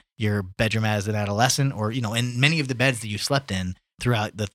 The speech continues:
your thirty years of existence. And, and, and knowing that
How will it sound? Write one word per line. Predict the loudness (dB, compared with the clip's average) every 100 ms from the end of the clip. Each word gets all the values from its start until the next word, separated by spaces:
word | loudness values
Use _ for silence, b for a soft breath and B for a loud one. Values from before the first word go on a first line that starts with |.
| -10
your | -8 -6
thirty | 0 2 2
years | 0 -2
of | -4
existence. | -8 -4 -4 -4 -6 -8 -10 _ _ _ _
And, | -2 0 2 0 -2 -4 -12 _ _ _ _ 0
and, | 0 0 -6 _ _ 0
and | 4 6
knowing | 4 4 2 2
that | 2 2 0